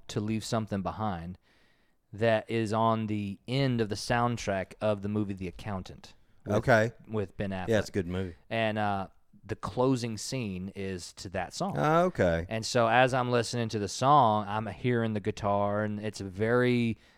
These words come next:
Speaker 1: mellow song.
Speaker 2: Right.
Speaker 1: And, uh, and it's not a ton of instruments. There may be some drums in there or whatever, but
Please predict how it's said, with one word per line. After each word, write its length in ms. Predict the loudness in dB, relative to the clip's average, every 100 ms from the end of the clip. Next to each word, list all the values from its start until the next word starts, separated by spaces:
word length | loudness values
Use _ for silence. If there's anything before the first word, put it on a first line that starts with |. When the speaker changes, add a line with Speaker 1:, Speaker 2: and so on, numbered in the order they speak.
| -8
Speaker 1:
mellow 520 | -2 2 6 6 6
song. 520 | 4 0 0 0 -6 -2
Speaker 2:
Right. 300 | 2 2 0 -10 -6
Speaker 1:
And, 340 | -2 0 2
uh, 140 | 2 2
and 100 | 0
it's 160 | -4 0
not 140 | 0
a 60 | 0
ton 340 | -2 0 2
of 100 | 2
instruments. 540 | 0 -4 -4 -2 -2
There 100 | 0 0
may 160 | 0
be 120 | 0 -2
some 220 | -2 -2
drums 460 | 0 0 0 0
in 100 | -2
there 340 | -2 -2 0 0
or 100 | -2
whatever, 400 | -2 -2 -2 -2
but 180 | -4